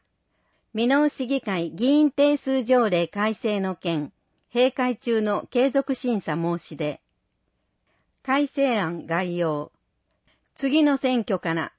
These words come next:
箕面市議会議員の定数を二十三人から十九人に改める。賛成。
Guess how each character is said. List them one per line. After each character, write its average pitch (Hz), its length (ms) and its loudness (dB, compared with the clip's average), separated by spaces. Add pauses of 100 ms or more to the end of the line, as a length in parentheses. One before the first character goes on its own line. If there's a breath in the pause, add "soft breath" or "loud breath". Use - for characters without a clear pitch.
箕 233 180 2
面 269 200 4
市 - 180 -6
議 277 140 0
会 269 280 2
議 262 100 0
員 233 200 2
の 170 140 0
定 247 240 2
数 214 280 -2
を 156 260 0 (140)
二 262 220 2
十 233 200 2
三 233 320 0
人 208 200 0
か 151 140 -2
ら 147 200 -4
十 269 280 2
九 277 240 2
人 170 300 0
に 156 180 -4
改 196 260 -2 (140)
め 175 140 -2
る。 - 180 -10 (1040)
賛 220 260 0
成。 196 420 0